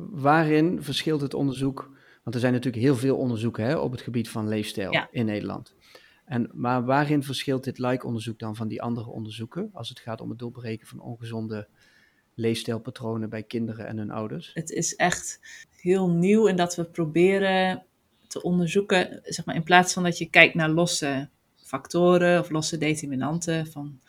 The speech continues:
Speaker 2: waarom, eh, eten of drinken of bewegen, eh, kinderen, eh, ja, on-, op een ongezonde manier,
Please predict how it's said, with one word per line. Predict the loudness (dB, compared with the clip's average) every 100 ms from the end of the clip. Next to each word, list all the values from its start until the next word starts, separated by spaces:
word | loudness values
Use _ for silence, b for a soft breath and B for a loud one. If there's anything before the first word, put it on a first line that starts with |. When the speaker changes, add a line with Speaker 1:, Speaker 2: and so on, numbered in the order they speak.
| B B
Speaker 2:
waarom, | 4 6 6 0 -6 -14
eh, | -14 -14 -12
eten | -4 -2 -2 -4 -4
of | -4 -10
drinken | -6 -2 -2 -4 -4 -4
of | -8 -10
bewegen, | -2 4 4 4 -2 -2 -4 B B -14
eh, | -8 -8 -8 -4
kinderen, | 0 0 -2 -4 -4 -6 -8
eh, | -8 -4
ja, | -4 -4
on-, | -6 -8 -6
op | -10
een | -4
ongezonde | -6 -4 -2 0
manier, | 0 0 0 0 -2